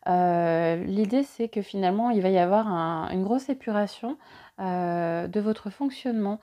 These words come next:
Je pense qu'il y aura un gros assainissement, alors soit de votre fonctionnement relationnel, soit même ça peut aller jusqu'à votre fonctionnement de santé, euh, et d'alimentation. Voilà, ça peut aller assez loin.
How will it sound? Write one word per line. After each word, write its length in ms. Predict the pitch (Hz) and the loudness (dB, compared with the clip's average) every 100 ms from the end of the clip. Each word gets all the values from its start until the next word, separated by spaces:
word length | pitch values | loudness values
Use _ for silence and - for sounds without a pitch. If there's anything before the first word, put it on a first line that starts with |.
| - - - | -12 -20 -12
Je 100 | 185 | -6
pense 240 | 208 254 262 | -6 -6 -8
qu'il 200 | - 214 | -4 0
y 40 | |
aura 160 | 208 214 | 0 0
un 160 | 208 | 0
gros 300 | 196 240 247 | 0 2 2
assainissement, 680 | 233 - 226 226 220 233 233 | 2 0 -2 -2 -2 -2 2
alors 200 | 208 185 | 2 0
soit 220 | - 247 | -2 -2
de 100 | 233 | 0
votre 340 | 202 208 - 196 | 0 -2 -6 -10
fonctionnement 540 | 214 202 202 196 196 | -8 -8 -4 -2 0
relationnel, 640 | 196 196 190 202 202 247 | 0 0 -2 -4 -2 -2
soit 180 | 254 214 | -2 -4
même 220 | 202 233 | -4 -4
ça 120 | 226 208 | -6 -8
peut 120 | 202 | -6
aller 160 | 196 | -4
jusqu'à 400 | 220 208 - 196 | -4 -6 -6 -6
votre 320 | 190 190 - 185 | -6 -8 -8 -10
fonctionnement 600 | 214 196 214 208 226 233 | -10 -10 -6 -4 -4 -6
de 220 | 190 190 | -6 -8
santé, 520 | 180 - 262 254 226 _ _ - - - _ 196 | -10 -8 -8 -6 -10 _ _ -20 -20 -20 _ -2
euh, 360 | 190 190 190 - | 2 4 2 0
et 80 | 202 | 0
d'alimentation. 760 | 208 208 202 190 196 185 - - - | 0 0 0 -4 -6 -10 -14 -18 -12
Voilà, 240 | 196 180 | -6 -4
ça 140 | 175 180 | -4 -8
peut 140 | - | -6
aller 180 | 185 180 | -4 -2
assez 200 | 185 - | -4 -6
loin. 200 | 190 175 | -8 -8